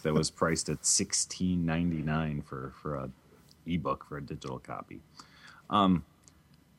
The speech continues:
you know, I'm happy as a consumer to see the prices of ebooks go down. Um, you know, but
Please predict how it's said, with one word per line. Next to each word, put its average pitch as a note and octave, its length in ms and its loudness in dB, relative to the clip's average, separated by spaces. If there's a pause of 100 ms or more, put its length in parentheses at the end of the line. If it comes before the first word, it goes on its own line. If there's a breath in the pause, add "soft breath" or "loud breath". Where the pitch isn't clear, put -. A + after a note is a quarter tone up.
(440 soft breath)
you G#2+ 100 6
know, G2+ 140 6
I'm A2 240 4
happy G#2+ 340 4
as F#2+ 140 6
a F2+ 40 -2
consumer F#2 440 4
to F#2 80 4
see - 120 0
the F2+ 80 2
prices F2+ 320 2
of E2+ 120 0
ebooks F2+ 440 -2
go D#2 180 -2
down. D#2 520 -2 (240)
Um, A#1+ 500 -4 (200)
you F2+ 160 -2
know, C#2 260 -4 (560)
but D#2 180 0